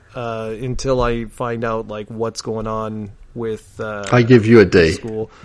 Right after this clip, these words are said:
Speaker 2: You've been
Speaker 1: Well, it's not
Speaker 2: buying so much stuff lately. I give you a day, and then you'll buy a bunch more games that will sit be-, besides you and
Speaker 1: I
Speaker 2: you'll never
Speaker 1: haven't
Speaker 2: play.
Speaker 1: bought anything. What are you talking about? This year's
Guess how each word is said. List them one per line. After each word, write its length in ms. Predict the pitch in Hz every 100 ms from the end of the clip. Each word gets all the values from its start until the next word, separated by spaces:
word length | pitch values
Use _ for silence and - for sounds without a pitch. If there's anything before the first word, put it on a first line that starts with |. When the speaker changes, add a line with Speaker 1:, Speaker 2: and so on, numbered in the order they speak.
| - - _ _
Speaker 2:
You've 80 | 113
been 120 | 117 -
Speaker 1:
Well, 40 |
it's 80 | -
not 60 |
Speaker 2:
buying 220 | 104 110 101
so 200 | - 117
much 240 | 120 117
stuff 380 | - 107 120 -
lately. 340 | 110 - 117 113
I 60 | 104
give 260 | 101 113
you 120 | 117
a 40 | 98
day, 320 | 90 82 85 -
and 120 | 87
then 120 | 92 95
you'll 100 | 90
buy 220 | 92 85
a 100 | 87
bunch 460 | 101 107 92 87 98
more 240 | 87 87
games 400 | 87 85 90 -
that 180 | 69 92
will 120 | 95
sit 240 | - - -
be-, 160 | 92 - 98
besides 440 | 95 - 90 90
you 120 | 95 82
and 80 |
Speaker 1:
I 40 | 156
Speaker 2:
you'll 80 | 165
never 100 | 196
Speaker 1:
haven't 220 | 208 208
Speaker 2:
play. 100 | 170
Speaker 1:
bought 320 | 175 175 170 - - - -
anything. 1160 | 160 202 202 127 110 - - 135 123 120 117 123 -
What 100 | 185
are 40 |
you 80 | 196
talking 400 | 165 202 220 208
about? 360 | 165 151 135 131
This 220 | 175 -
year's 420 | 202 208 185 151